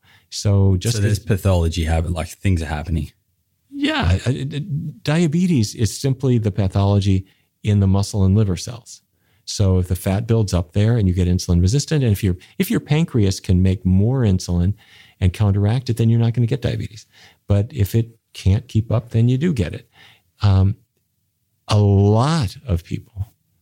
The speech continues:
Speaker 1: maybe thirty percent of the people walking on the sidewalk outside this building, have either diabetes or prediabetes. Many of them don't know it.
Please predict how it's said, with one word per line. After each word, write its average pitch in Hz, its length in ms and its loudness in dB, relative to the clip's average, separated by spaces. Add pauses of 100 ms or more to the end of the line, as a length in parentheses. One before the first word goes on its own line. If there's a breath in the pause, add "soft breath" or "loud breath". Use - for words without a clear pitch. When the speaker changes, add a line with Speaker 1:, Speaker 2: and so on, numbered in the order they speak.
(140)
Speaker 1:
maybe 92 580 2 (440 loud breath)
thirty 104 240 2
percent 101 260 0
of 98 80 0
the 95 60 -8
people 110 260 0
walking 95 320 0
on 90 80 4
the 92 60 2
sidewalk 95 400 0
outside 101 260 0
this 90 120 2
building, 117 360 0 (1000)
have 104 180 2
either 104 180 2
diabetes 92 420 0
or 90 60 0
prediabetes. 92 800 -4 (580)
Many 98 140 4
of 98 80 2
them 90 100 2
don't 87 180 -2
know 87 180 0
it. - 160 -14